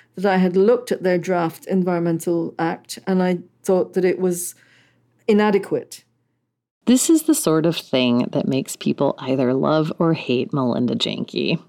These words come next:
Speaker 2: She says exactly what she thinks in every situation, but especially when she cares deeply about something.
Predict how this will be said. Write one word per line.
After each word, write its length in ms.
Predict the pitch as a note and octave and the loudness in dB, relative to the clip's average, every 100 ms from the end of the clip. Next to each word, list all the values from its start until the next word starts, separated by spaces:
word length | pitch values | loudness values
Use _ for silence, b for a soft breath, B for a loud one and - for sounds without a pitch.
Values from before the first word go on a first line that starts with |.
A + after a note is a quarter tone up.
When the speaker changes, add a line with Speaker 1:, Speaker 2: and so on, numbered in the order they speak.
| _ | _
Speaker 2:
She 180 | - F#3+ | -4 -2
says 280 | E3+ F3+ E3 | 2 0 0
exactly 720 | F#3 D#3 C#3+ D#3 E3+ F#3 - D3+ | 0 0 0 0 0 0 2 2
what 180 | D3 | 2
she 180 | - C#3+ | 0 0
thinks 340 | C3+ B2+ B2 - | 0 -2 -2 -6
in 200 | - C3 | -6 -4
every 340 | C#3+ C#3+ D3+ | -4 -2 -2
situation, 840 | - - - - - - - B2 D3 - | -2 -6 -6 -6 -6 -6 -4 -6 -6 -2
but 180 | D3 | 0
especially 460 | D#3+ - G#4 - A#3+ | 0 0 -2 2 4
when 160 | F3 E3 | 4 2
she 180 | - | -2
cares 580 | D#3+ - - D3+ D3+ C#3 | -4 -6 -2 2 2 0
deeply 460 | - - - - F#2+ | -2 0 0 -2 -4
about 300 | - - - | -4 -10 -12
something. 560 | - - - - - | -16 -12 -12 -10 -12